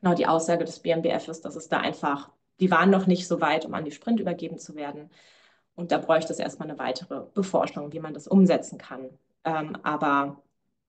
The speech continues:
wie und ob, das ist aktuell nicht klar. Wie gesagt, das wissen wir seit Juli diesen Jahres.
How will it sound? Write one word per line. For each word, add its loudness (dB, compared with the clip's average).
wie 6
und -2
ob, 0
das -12
ist -14
aktuell -8
nicht -12
klar. -6
Wie -16
gesagt, -2
das -8
wissen 2
wir 4
seit 0
Juli 2
diesen -8
Jahres. -4